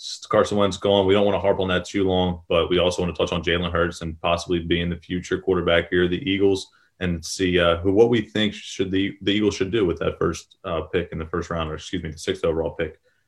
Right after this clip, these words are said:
and then dive into the Sixers. We all know they need another player in order to compete with the top teams in the Eastern Conference. So we'll talk about trade packages, just, you know, recap what they've done in the past week up until now.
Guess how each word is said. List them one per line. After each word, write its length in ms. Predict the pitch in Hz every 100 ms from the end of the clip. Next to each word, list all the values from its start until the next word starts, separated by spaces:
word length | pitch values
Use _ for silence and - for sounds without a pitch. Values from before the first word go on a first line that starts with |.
| _
and 100 | 92
then 160 | 87 85
dive 260 | 85 90
into 140 | 90 90
the 180 | 90
Sixers. 640 | - - 95 - 101 95 -
We 120 | 90
all 180 | 87 87
know 100 | 87
they 120 | 85
need 240 | 85 85
another 240 | 87 82 85
player 400 | - 85 85 85
in 60 |
order 200 | 85 85
to 100 | 82
compete 320 | 78 85 85 82
with 100 | 78
the 60 |
top 320 | 76 85 80
teams 380 | - 87 85 90
in 100 | -
the 80 | 87
Eastern 300 | 87 87 90
Conference. 480 | 90 90 90 95 - _ _ _
So 220 | - 87 80
we'll 200 | 80 80
talk 160 | 90
about 180 | 82 85
trade 240 | - 87
packages, 400 | 80 85 82 85
just, 460 | 80 87 - - _
you 80 | -
know, 120 | 87
recap 340 | 80 87 - 85
what 140 | 85
they've 260 | 85 80 82
done 200 | 87 85
in 60 |
the 60 | 82
past 400 | 76 85 82 -
week 240 | 87 85 -
up 160 | -
until 220 | 87 87
now. 380 | 82 80 87 87